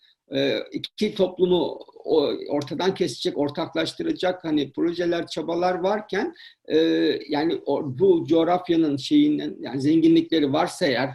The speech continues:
yani olduğundan da çok emin değiliz ama hani olan çünkü daha doğuda belli ki, e, yani birlikte faydalanacak, e, girişimlere çok ihtiyaç varken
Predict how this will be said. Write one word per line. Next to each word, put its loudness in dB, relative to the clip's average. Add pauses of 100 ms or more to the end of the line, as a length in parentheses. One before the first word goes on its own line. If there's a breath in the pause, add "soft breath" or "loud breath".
(160)
yani -4
olduğundan -2
da -2
çok -10
emin -2
değiliz 0
ama -2
hani -4
olan -2
çünkü -2 (300 loud breath)
daha -2
doğuda -2
belli -6
ki, -6 (380 loud breath)
e, 2
yani 2
birlikte 4
faydalanacak, 0
e, -6 (1080 soft breath)
girişimlere 2
çok -8
ihtiyaç -4
varken -4